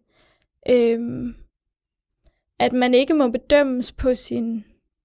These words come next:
skønhed, øh, men gerne må bedømmes på ens faglighed, det, det kan jeg ikke se, at man, øh, at det ikke kan ko-,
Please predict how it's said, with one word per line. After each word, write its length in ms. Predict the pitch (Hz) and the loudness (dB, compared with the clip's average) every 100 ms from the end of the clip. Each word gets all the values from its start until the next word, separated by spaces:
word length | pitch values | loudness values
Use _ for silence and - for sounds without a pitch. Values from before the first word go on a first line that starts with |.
| _ _ _ _ _ | _ _ _ _ _
skønhed, 640 | - - 240 247 269 269 - - _ _ _ _ _ _ _ _ _ _ - | -16 -4 -2 0 2 0 -2 -10 _ _ _ _ _ _ _ _ _ _ 0
øh, 340 | 240 220 208 | 2 2 0
men 220 | 233 233 | 0 -2
gerne 240 | 220 220 226 | 0 0 0
må 100 | 262 | 0
bedømmes 440 | 247 240 208 214 | 0 0 0 -6
på 140 | - 226 | -6 -4
ens 340 | 233 226 - | -4 -4 -4
faglighed, 460 | 247 - 302 294 254 | -2 0 0 0 -2
det, 240 | 277 269 - | -6 -6 -10
det 100 | 262 | -8
kan 160 | 247 | -4
jeg 60 | 220 | -2
ikke 160 | 247 | -4
se, 260 | - 349 349 - _ _ - | -6 -6 -8 -10 _ _ -8
at 160 | 262 | -6
man, 160 | 247 240 - | -6 -6 -4
øh, 60 | - - | -6 -6
at 180 | - | -4
det 60 | 262 | -2
ikke 200 | 262 269 | -2 -2
kan 120 | 285 - | -6 -6
ko-, 380 | - 233 214 | -4 -4 -4